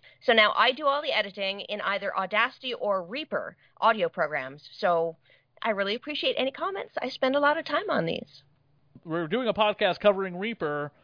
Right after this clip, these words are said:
Speaker 2: as you edit it on Reaper. I'm not too familiar with Reaper, but that's, uh, pretty funny.
Speaker 1: <laughs> Uh, yeah. A friend told me that my taking over of all of the editing was doing the devil's work.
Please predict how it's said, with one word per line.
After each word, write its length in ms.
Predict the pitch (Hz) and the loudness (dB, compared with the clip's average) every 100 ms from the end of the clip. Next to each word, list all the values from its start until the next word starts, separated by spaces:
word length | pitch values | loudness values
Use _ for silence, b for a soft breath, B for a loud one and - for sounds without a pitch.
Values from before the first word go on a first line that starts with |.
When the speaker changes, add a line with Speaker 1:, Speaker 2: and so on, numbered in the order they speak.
| b - | b -2
Speaker 2:
as 180 | 151 | 0
you 120 | 165 170 | 0 -2
edit 280 | 175 175 | 0 0
it 140 | 170 156 | -2 0
on 260 | 160 160 139 | 0 0 -2
Reaper. 340 | 151 151 120 | -8 -6 -6
I'm 160 | 120 147 | -6 -6
not 220 | 254 - | -8 -8
too 180 | - 214 | -8 -8
familiar 320 | 175 175 143 | -8 -6 -6
with 240 | 127 139 | -6 -8
Reaper, 320 | 139 123 120 117 | -8 -12 -10 -10
but 140 | - | -4
that's, 280 | 131 123 - | -4 -4 -4
uh, 220 | 127 113 | -4 -4
pretty 220 | 107 120 107 | -6 -12 -14
funny. 240 | 110 101 - _ _ _ _ _ _ _ _ - | -14 -14 -20 _ _ _ _ _ _ _ _ 0
Speaker 1:
<laughs> 120 | - 587 539 605 392 - B B B | 0 2 -4 -2 -2 -4 B B B
Uh, 140 | - 220 - | 2 4 2
yeah. 300 | 196 165 165 B B - | 0 2 0 B B -2
A 140 | 262 - | 0 2
friend 240 | 302 330 | 2 0
told 200 | 339 262 | -2 -2
me 200 | 254 254 | -2 -2
that 180 | 226 190 | -2 -4
my 240 | 214 214 | -2 -4
taking 400 | 220 247 214 226 | -4 -10 -10 -2
over 320 | 208 220 226 | 0 0 0
of 160 | 214 208 | 0 0
all 160 | 196 185 | -2 -4
of 60 | 180 | -4
the 120 | - | -6
editing 400 | 175 190 220 220 | -6 -4 -4 -4
was 160 | 180 156 | -6 -8
doing 420 | 175 202 202 202 | -6 -2 -2 -4
the 80 | 175 | -4
devil's 460 | 165 175 220 226 | 0 0 0 2
work. 340 | 240 262 294 | 6 6 4